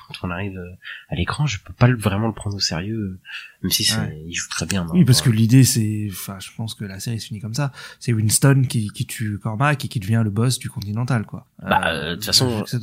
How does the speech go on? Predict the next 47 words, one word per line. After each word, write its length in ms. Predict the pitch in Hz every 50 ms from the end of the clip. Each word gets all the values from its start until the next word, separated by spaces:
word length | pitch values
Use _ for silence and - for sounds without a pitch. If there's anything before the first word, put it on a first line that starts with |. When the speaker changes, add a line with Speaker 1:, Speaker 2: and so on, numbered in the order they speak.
| 110 98
Speaker 2:
c'est 140 | - - 123
Speaker 1:
je 40 | - 185
Speaker 2:
ça, 60 | 160
Speaker 1:
pense 60 | 117
Speaker 2:
hein. 20 | 113
Speaker 1:
que 60 | 110
c'est 100 | - -
un 120 | 104 95 98
autre 100 | 98 90
problème 280 | - - - 101 92 92
de 40 | 92
la 60 | 87
série, 160 | - - 127
il 60 | 113
y 20 | 95
a 40 |
aucun 180 | 87 - - -
suspense, 440 | - - 120 - - 98 80 - -
hein, 60 | 92
on 60 | 87 -
sait 160 | - 104 92
tous 200 | - - 131 -
comment 220 | - 117 107 107
ça 140 | 104 - 104
va 80 | 98 90
finir, 280 | - - 147 135 98
hein, 60 | 101
cette 200 | 98 - - - -
série. 300 | - - 90 92 92 95
Speaker 2:
Ah 260 | 107 - 139 139 147
oui. 140 | 156 170 143 107
Speaker 1:
<laughs> 320 | 202 220 220 190 120 -
On 80 | 123 120
sait 200 | - - 143 135
qu'il 380 | - - 120 117 113 113 113
va 120 | 104 113 113
finir 340 | - - 120 117 - - -
par 120 | - 98
lui 80 | 101 101
prendre 240 | - - 107 104 -
sa 100 | 135 135
place, 300 | 139 143 120 104 92 104
hein, 180 | 101 98 98 95
depuis 260 | 95 92 - - 95
le 60 | 92
début, 280 | 104 117 151 160 139 104
mais, 200 | 95 90 90 95